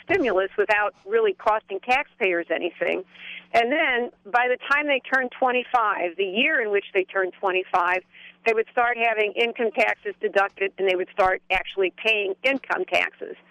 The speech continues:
Now, mind you, most kids that are that young probably get a refund anyway. They file a standard form. They don't have any deductions. They don't make enough money. But the goal was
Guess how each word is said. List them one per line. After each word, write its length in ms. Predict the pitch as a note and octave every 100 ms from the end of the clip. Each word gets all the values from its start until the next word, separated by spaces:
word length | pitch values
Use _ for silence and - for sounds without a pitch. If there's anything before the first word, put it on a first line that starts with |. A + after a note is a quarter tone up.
| - - - - -
Now, 100 | B3+
mind 240 | C4 C#4+
you, 80 | D4
most 300 | B3+ C#4+ D4
kids 180 | - C#4+ -
that 100 | A#3+
are 120 | G#3+
that 220 | A#3+ A#3+
young 320 | A#3 A#3 A3+ - -
probably 340 | - B3+ B3+ A#3
get 160 | A#3+
a 60 | A3
refund 500 | A3+ A#3+ - G#3 G3
anyway. 600 | G#3+ A3+ G3 F#3 F3 F#3+
They 180 | F#3 F#3 -
file 260 | F#3+ F#3 F#3+
a 80 | F3+ -
standard 380 | G3+ G3 F#3+ -
form. 280 | F3+ F3+ F#3
They 100 | F3+
don't 220 | F#3 F#3+
have 140 | F#3+
any 140 | G3 F#3
deductions. 560 | F#3 F#3 F3+ - F#3 -
They 100 | F#3
don't 160 | F#3+ F#3+
make 220 | A#3+ C#4
enough 220 | G#3 D#3+ -
money. 320 | D3 D3+ F3 - - - - -
But 140 | A#3+
the 80 | B3
goal 340 | B3 D4 E4+
was 280 | C#4 A#3 A3+